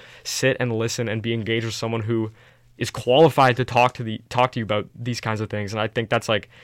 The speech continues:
it would be selfish to pass that up because it is so valuable for, for you and everybody else.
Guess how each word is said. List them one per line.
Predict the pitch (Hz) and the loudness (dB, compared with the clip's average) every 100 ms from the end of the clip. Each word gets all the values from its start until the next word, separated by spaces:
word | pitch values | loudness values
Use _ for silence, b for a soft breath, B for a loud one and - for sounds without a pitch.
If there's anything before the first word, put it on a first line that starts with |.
| B B - | B B -2
it | |
would | 131 135 107 | 0 0 0
be | 127 123 123 120 b b b b b | 0 2 2 -2 b b b b b
selfish | - - - - 123 120 113 - | -20 -10 -8 2 2 2 -2 -2
to | |
pass | 120 - 98 - | -6 -4 -4 -2
that | 104 | -2
up | 104 92 113 | 0 -2 -4
because | 127 110 | -6 -4
it | 117 | -2
is | 120 | -2
so | 101 - 113 | -4 -2 -2
valuable | 107 107 110 110 | 0 0 0 -4
for, | - 110 | -4 -6
for | - 123 | -2 -2
you | 117 117 117 | 0 0 2
and | 113 | 0
everybody | 107 113 110 101 | 0 -2 -2 -2
else. | 101 - 113 - | -2 -4 -8 -12